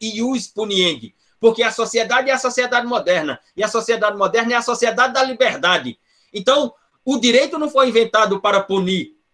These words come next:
o direito foi inventado para agasalhar as pessoas e não punir as pessoas. Então, não pode haver um ius puniendi. E aí ele diz:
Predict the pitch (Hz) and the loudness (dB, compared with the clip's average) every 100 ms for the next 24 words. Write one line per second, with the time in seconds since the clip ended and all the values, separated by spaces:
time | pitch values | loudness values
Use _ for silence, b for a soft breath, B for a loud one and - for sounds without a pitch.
0 | _ 190 202 233 269 254 247 247 214 190 | _ -4 2 4 4 2 -4 0 0 0
1 | 226 269 226 185 220 233 - - 254 190 | 2 2 0 0 2 2 0 0 0 2
2 | 269 196 262 220 220 302 277 180 - 190 | -2 2 0 2 0 0 -2 -6 -8 -8
3 | 180 175 151 - 226 240 330 - 254 233 | -2 -2 -2 -6 -4 -2 -4 -6 -4 -2
4 | 214 190 175 180 175 190 185 285 - 285 | 0 -2 -2 -6 -8 -2 0 -2 -2 -2
5 | 247 220 196 202 - - 240 247 226 254 | 0 0 0 -2 -8 -6 -4 -2 -2 -4
6 | 190 214 208 180 151 120 - - 180 214 | -4 -6 0 2 2 -2 -12 -2 4 4
7 | 262 220 196 185 | 2 -2 -4 -4